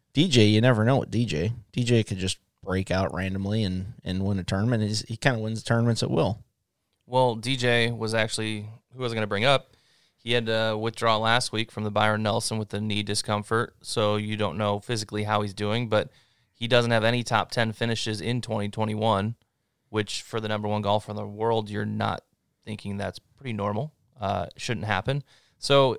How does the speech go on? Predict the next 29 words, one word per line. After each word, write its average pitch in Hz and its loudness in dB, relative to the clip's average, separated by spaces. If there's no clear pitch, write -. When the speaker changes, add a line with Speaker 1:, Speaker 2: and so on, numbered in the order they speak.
Speaker 2:
he 143 2
is 127 2
a 113 -2
huge 120 -6
question 120 0
mark, 101 -4
but 110 6
he 117 -10
has 113 0
the 107 -4
ability, 107 2
obviously, 104 -6
to 101 -10
win 101 -6
any 113 -6
tournament. - -14
Speaker 1:
And 131 8
I 131 10
like 143 10
D 151 2
J's 135 6
headspace 131 4
always 135 6
going 117 8
into 113 8
every 113 10
<laughs> - 12
single 143 6
tournament. - 2